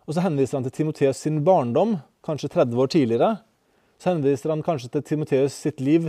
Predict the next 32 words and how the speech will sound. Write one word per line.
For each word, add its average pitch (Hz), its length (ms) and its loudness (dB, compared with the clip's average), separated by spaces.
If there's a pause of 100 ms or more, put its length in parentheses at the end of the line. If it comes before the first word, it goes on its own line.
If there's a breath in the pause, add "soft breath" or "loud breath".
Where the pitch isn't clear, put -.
(160)
rundt 139 240 0
år 135 160 2
tretti, 131 380 -2 (720)
hvor 147 140 0
det 156 80 2
ikke 151 100 0
var - 80 -4
skrevet 147 320 2
noen 131 240 0
ting 185 220 0 (340)
i 151 60 -6
Det 143 100 0
nye 139 80 0
testamentet. 117 480 -6 (640)
Nytestamentet 143 420 0
var 139 220 6
ennå 127 160 -2
ikke 127 80 -4
skrevet. 113 400 -2 (800)
Og 151 80 -4
her 190 160 10
er 170 300 4
en 170 100 0
direkte 151 560 4
referanse, 160 680 2 (160)
han, 156 180 -2 (260)
til 156 140 -6
Timoteus 170 800 2 (760)
i 160 80 6
et 165 120 2
nytestamentlig 143 540 0
brev 175 300 4